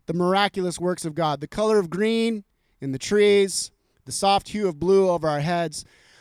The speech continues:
the perfect San Diegan temperature on a Sunday morning to enjoy a good sermon. These are the miraculous works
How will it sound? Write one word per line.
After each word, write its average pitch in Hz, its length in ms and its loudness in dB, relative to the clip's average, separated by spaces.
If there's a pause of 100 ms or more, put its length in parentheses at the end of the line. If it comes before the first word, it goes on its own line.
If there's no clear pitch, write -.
(160)
the 196 160 -4
perfect 254 520 -2
San 226 360 -6
Diegan 202 520 -2
temperature 190 520 -4
on 165 120 0
a 143 60 -6
Sunday 202 320 -4
morning 180 380 -2
to 165 160 -4
enjoy 143 440 -4
a 151 100 -6
good 156 280 -8
sermon. 165 540 -4
These 226 240 -4
are 254 60 0
the 208 120 0
miraculous 185 720 -2
works 151 540 -6